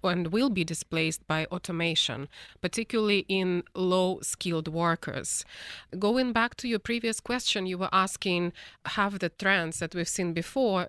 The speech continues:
really changed? And one thing that stood out for me this year is that, yes, digitalization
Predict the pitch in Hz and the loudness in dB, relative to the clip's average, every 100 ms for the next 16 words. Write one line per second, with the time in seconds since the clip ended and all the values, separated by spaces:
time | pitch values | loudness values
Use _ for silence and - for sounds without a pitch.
0 | 170 185 180 190 - 214 156 151 151 - | -4 -6 -4 -2 0 2 0 -2 -6 -8
1 | - - - - - 208 202 233 285 269 | -14 -18 -18 -10 -4 -2 2 0 2 0
2 | 247 196 - - 190 175 180 175 - 175 | 0 -2 -4 -2 2 2 2 0 -2 -2
3 | 233 226 170 170 - 175 170 156 - 185 | 0 0 0 -2 -2 0 2 2 0 -4
4 | 180 175 - - 190 202 - - 175 190 | 0 -2 -2 -6 -2 -2 -2 -6 -4 -4
5 | 190 190 175 180 196 202 185 170 | -2 -4 -4 -2 0 0 0 -2